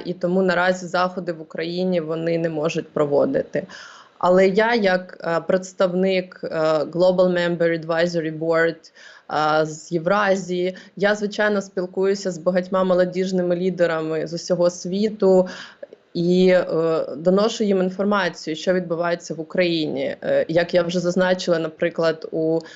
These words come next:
Південній Америці, е, наприклад, у Панамі, е, немає взагалі інформації про Україну, але завдяки нашому спілкуванню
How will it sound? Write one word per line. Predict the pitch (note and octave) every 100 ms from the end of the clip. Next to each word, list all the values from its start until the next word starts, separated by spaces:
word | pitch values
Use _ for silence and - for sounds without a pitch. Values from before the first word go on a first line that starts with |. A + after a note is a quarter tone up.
| - - -
Південній | F3 E3+ F#3+ G3+ F#3
Америці, | F3 F3 F3 F3 F3 - - F3
е, | F3 F3 F3 - - - D#3 D#3 D#3 D3+ D3 C#3 - _ _ _
наприклад, | E3+ F3 F#3 F#3 E3
у | E3
Панамі, | - G#3 F#3+ F3+ E3+ E3+ E3+ G3 G#3 _ _
е, | - D#3+ D#3+
немає | F3 F#3+ A#3+ D#4 C#4+
взагалі | A#3+ A3 A3 G#3
інформації | F#3+ F#3 F3+ F3 F#3 G3 - - F3 E3+ F3 - -
про | F3+ F3
Україну, | F3 F3+ F3 F3 G#3 G3 F3+ E3+
але | F3 F3 F#3+
завдяки | F#3+ F#3 F3 F#3+ F#3+ G#3 G#3 F#3+ - -
нашому | F#3 A3 - A#3+
спілкуванню | A#3+ - A3 A3 G3+ F#3 E3+ E3 E3 E3 E3